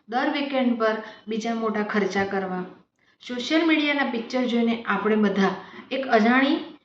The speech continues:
હરીફાઈમાં ઉતરી જઈએ છીએ, જેની આપણને જ ખબર નથી હોતી. તો શું ખરેખર આની જરૂર છે? બાળકોની બર્થડે મોટા જલસાથી કરવી કે બાળકોના એજ્યુકેશન માટે પૈસા બચાવવા? દર છ મહિને કે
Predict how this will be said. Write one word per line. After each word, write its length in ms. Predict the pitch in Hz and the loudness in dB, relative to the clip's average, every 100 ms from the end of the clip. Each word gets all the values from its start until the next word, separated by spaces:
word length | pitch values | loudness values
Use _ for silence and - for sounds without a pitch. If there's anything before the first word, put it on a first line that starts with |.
| _ - | _ -4
હરીફાઈમાં 560 | 233 294 262 233 226 196 | -2 0 2 2 2 2
ઉતરી 260 | 202 202 180 | 2 2 0
જઈએ 240 | 175 170 | -2 -6
છીએ, 200 | - 175 - - - | -10 -14 -18 -18 -2
જેની 340 | 240 269 262 233 | 2 4 4 2
આપણને 340 | 214 277 285 294 | 2 2 2 0
જ 120 | - | 2
ખબર 280 | 233 214 208 202 | 2 4 4 4
નથી 300 | 185 202 185 | 4 0 0
હોતી. 320 | 156 180 180 - - - | -4 -10 -14 -16 -20 -6
તો 120 | 269 262 | -4 0
શું 180 | 320 233 | 0 0
ખરેખર 360 | 208 220 226 254 | 2 2 2 2
આની 340 | 247 220 233 214 | 2 2 2 4
જરૂર 260 | 190 220 - - | 2 2 -2 -2
છે? 160 | 196 262 - - 208 | 0 0 -4 -6 2
બાળકોની 560 | 226 247 262 262 262 240 | 6 6 6 6 6 6
બર્થડે 320 | 226 208 226 226 - 233 | 6 6 4 4 -2 -2
મોટા 280 | 226 233 208 | 4 4 6
જલસાથી 540 | 190 185 220 240 254 | 2 2 2 2 2
કરવી 320 | 240 226 240 - - - 247 | 2 2 0 -2 -8 -12 -4
કે 160 | 220 208 | 2 4
બાળકોના 520 | 202 240 247 254 254 208 | 6 6 4 4 4 2
એજ્યુકેશન 560 | 180 233 233 226 233 | 0 -2 0 2 2
માટે 240 | 214 208 214 | 2 0 0
પૈસા 300 | 208 190 202 185 | 0 0 0 -2
બચાવવા? 460 | 175 170 156 156 - - - - 190 | -4 -8 -8 -12 -16 -20 -20 -12 0
દર 180 | 202 247 | 2 2
છ 60 | 247 254 247 | 4 4 4
મહિને 280 | 240 240 240 247 - | 4 4 4 -2 -12
કે 100 | - | -6